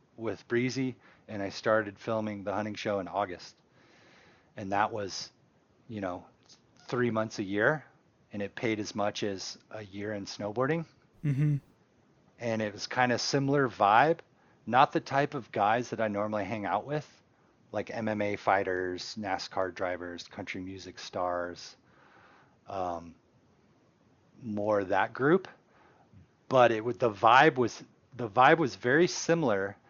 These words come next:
Speaker 1: because they're getting a break from their life and they get to be like a twelve-year-old kid. You know, they got this dream hunt trip,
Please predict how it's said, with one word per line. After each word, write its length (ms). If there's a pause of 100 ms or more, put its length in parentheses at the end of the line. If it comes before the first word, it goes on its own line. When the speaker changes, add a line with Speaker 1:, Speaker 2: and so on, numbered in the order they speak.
(340)
Speaker 1:
because 300
they're 140
getting 300
a 40
break 280
from 160
their 160
life 500 (960)
and 240
they 100
get 200
to 60
be 140
like 220
a 20
twelve-year-old 640
kid. 360 (840)
You 100
know, 140
they 80
got 180
this 180
dream 440
hunt 320
trip, 280